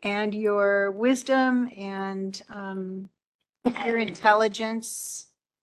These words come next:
both emotional and brilliance. Um, and it's just been so nice working with you. I, I really had a, a great time with you, and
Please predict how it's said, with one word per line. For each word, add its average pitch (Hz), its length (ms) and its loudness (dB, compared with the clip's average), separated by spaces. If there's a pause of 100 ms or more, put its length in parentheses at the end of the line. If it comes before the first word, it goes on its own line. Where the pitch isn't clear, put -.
(440)
both 202 200 0
emotional 208 720 -4
and 202 400 -10 (380)
brilliance. 208 720 -2 (680)
Um, 202 400 -2
and 202 260 0
it's 202 240 -4
just 277 220 -4
been 240 140 4
so 247 200 4
nice 208 360 4
working 196 320 -6
with 180 240 -12
you. 175 380 -4
I, 190 240 -4 (200)
I 185 100 -6
really 185 600 -2
had 185 340 0
a, 160 240 -6 (200)
a 185 100 -6
great 180 260 -2
time 185 260 -4
with 180 160 -8
you, 170 280 -10
and 185 140 -18